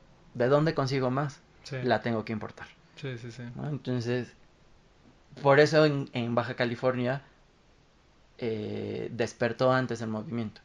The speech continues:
Speaker 2: Mm, por la cercanía y ya.
Speaker 1: Cruzas el puente,
Speaker 2: Sí.
Speaker 1: estás en, eh, San Diego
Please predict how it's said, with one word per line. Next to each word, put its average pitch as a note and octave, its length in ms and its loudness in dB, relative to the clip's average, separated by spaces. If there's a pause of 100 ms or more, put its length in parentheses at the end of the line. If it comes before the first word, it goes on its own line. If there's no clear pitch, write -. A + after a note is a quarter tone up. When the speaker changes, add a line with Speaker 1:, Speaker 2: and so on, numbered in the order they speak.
(180)
Speaker 2:
Mm, B2+ 360 -8 (180)
por B2+ 100 -16
la A2+ 80 -10
cercanía A#2+ 800 -4
y - 60 -14
ya. - 60 -16 (540)
Speaker 1:
Cruzas C#3+ 560 4
el A#2+ 120 0
puente, C#3 460 6
Speaker 2:
Sí. C#3 60 8
Speaker 1:
estás B2 400 0
en, A2 580 -2
eh, G2+ 320 -12
San A2 240 -6
Diego E3 520 6